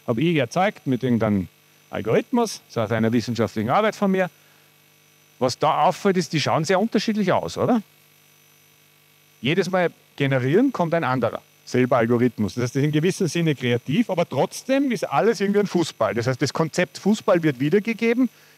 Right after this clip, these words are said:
mit einer ziemlichen Bandbreite. Das finde ich faszinierend. Und sieht man,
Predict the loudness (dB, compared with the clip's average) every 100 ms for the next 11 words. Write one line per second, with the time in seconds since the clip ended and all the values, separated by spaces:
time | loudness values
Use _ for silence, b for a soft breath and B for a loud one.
0 | b 0 2 0 0 2 4 4 0 0
1 | -4 -8 -8 -4 -4 0 2 2 0 -2
2 | -4 -2 2 2 2 2 -2 b b b
3 | -6 -2 0 2 0